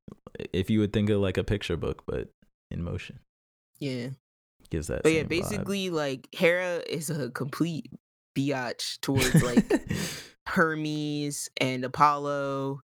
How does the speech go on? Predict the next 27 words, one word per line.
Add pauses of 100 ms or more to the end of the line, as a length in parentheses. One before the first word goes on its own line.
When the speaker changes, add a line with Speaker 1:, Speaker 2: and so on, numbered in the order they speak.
(120)
Speaker 1:
Mm-hmm.
Speaker 2:
because
they're
all
Zeus's
bastard
children
with
some
other
woman, (100)
and
she
Speaker 1:
Okay.
Speaker 2:
hates
it. (520)
Speaker 1:
<laughs>
That's
hilarious,
though. (240)
Speaker 2:
But
yeah,
the,
the
story
between,
about